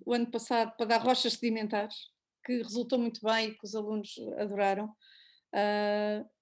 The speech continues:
e o terceiro, portanto, não há duas sem três.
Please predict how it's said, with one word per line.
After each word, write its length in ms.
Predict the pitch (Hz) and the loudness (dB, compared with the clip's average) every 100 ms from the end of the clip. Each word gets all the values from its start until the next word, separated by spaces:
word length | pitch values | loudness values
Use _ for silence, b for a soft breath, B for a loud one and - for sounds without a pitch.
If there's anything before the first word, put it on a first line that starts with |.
| _ | _
e 460 | 240 254 269 302 330 | 2 4 6 4 2
o 80 | 233 | -4
terceiro, 460 | 220 - - 185 185 | -4 -2 2 2 2
portanto, 220 | - 185 | -2 0
não 80 | 196 | 2
há 80 | |
duas 220 | 190 214 - | 2 0 0
sem 180 | 208 | 0
três. 300 | 208 196 196 | 0 0 -2